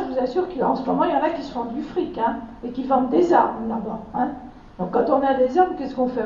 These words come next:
On les utilise. Faut aussi réfléchir à ça. Donc, c'est, c'est pour, euh,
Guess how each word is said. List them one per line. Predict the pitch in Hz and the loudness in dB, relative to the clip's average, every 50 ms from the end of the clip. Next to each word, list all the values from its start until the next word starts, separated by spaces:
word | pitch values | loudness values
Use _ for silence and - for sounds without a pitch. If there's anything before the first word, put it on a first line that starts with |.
| 214 208 | -2 -4
On | 208 | -4
les | 214 208 214 | -6 -6 -8
utilise. | 226 214 - 294 302 349 339 339 - - - - - - - - - - - - - - - - - - - - - - - - - - - - - - | -8 -6 -4 0 2 4 4 2 2 -2 -6 -12 -14 -16 -18 -20 -20 -20 -20 -20 -20 -20 -20 -20 -20 -20 -20 -20 -20 -20 -20 -20 -20 -20 -20 -20 -8 -4
Faut | 269 277 | -4 -4
aussi | 269 - - 339 294 | 0 2 4 4 6
réfléchir | - 277 254 - - 254 247 - - 302 254 | 6 4 2 2 0 -2 -2 -2 0 2 4
à | 269 311 | 4 4
ça. | - - 381 330 - - - - - - - - - - - - - - - 254 | 4 4 4 4 4 2 -2 -8 -14 -16 -18 -20 -20 -20 -20 -20 -20 -18 -16 -12
Donc, | 233 254 277 269 269 254 | -8 -4 -4 -4 -4 -4
c'est, | - - 262 247 240 240 220 226 226 226 220 214 - - - - - - - - | -4 -2 0 2 2 2 2 2 0 0 -2 -2 -4 -6 -8 -10 -12 -14 -14 -12
c'est | - 254 247 - | -12 -12 -8 -4
pour, | 262 262 254 254 | -2 0 2 4
euh, | 247 240 240 220 226 220 220 226 226 | 4 4 4 2 2 2 2 2 0